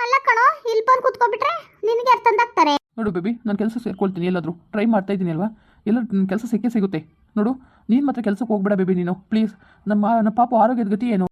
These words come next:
Speaker 1: ನೋಡ್ ಅರುಣ್, ಅತಿಯಾಗ್ ಆಡಕ್ ಬರ್ಬೇಡ ನೀನು. ಏನ್ ಅನ್ಕೊಬಿಟ್ಟಿದೀಯ ನೀನ್? ನಾನ್ ಹೇಳ್ದೆ ಅಲ್ವಾ ನಿನ್ಗೆ, ಆಸ್ತಿ ಬರ್ಸ್ಕೊ ಬರ್ಲಿಲ್ಲ ಅಂದ್ರೆ ನಮ್ದು ಯಾವ ಪ್ರೀತಿ ಅದು ಇದು ಏನೂ ಇರಲ್ಲ ಅಂದ್ಬಿಟ್ಟು.
Speaker 2: ಏನಾಗಾದ್ರೆ ನಿನ್ಗೆ ಪ್ರೀ-, ಪ್ರೀತಿ, ನಮ್ ಪ್ರೀತಿಗಿಂತ ನಿನ್ಗೆ ಆಸ್ತಿನೇ ಜಾಸ್ತಿ ಆಗೋಯ್ತಾ?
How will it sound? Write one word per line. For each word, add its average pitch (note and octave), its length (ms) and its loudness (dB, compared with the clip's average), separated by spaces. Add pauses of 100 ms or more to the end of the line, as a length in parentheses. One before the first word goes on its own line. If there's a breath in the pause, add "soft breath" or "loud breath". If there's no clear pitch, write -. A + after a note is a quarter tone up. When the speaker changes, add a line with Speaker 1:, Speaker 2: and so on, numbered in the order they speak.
(160)
Speaker 1:
ನೋಡ್ G#4+ 240 2
ಅರುಣ್, B4 200 0 (100)
ಅತಿಯಾಗ್ B4+ 380 4
ಆಡಕ್ A#4 240 2
ಬರ್ಬೇಡ A4 260 4 (160)
ನೀನು. F#4+ 220 2 (720)
ಏನ್ B4+ 160 4
ಅನ್ಕೊಬಿಟ್ಟಿದೀಯ B4 600 2
ನೀನ್? G#4 220 4
ನಾನ್ F4+ 180 6
ಹೇಳ್ದೆ A#4 280 4
ಅಲ್ವಾ A4 200 0
ನಿನ್ಗೆ, G#4+ 220 2 (120)
ಆಸ್ತಿ A4 280 -2
ಬರ್ಸ್ಕೊ A4+ 300 0
ಬರ್ಲಿಲ್ಲ A4 320 2
ಅಂದ್ರೆ A4+ 160 -6
ನಮ್ದು G4+ 240 2
ಯಾವ G#4 100 4 (100)
ಪ್ರೀತಿ G#4+ 260 -2 (140)
ಅದು F4 140 0 (100)
ಇದು G4+ 180 -2
ಏನೂ G#4+ 200 -4
ಇರಲ್ಲ G#4 300 2
ಅಂದ್ಬಿಟ್ಟು. F4+ 340 2 (440)
Speaker 2:
ಏನಾಗಾದ್ರೆ B3 400 0 (500)
ನಿನ್ಗೆ A3+ 280 4
ಪ್ರೀ-, C4+ 320 6
ಪ್ರೀತಿ, C#4 220 2 (120)
ನಮ್ B3+ 100 4 (140)
ಪ್ರೀತಿಗಿಂತ C4+ 420 2
ನಿನ್ಗೆ C4 200 0 (340 soft breath)
ಆಸ್ತಿನೇ C#4+ 340 0
ಜಾಸ್ತಿ B3 220 -2
ಆಗೋಯ್ತಾ? G#3 240 2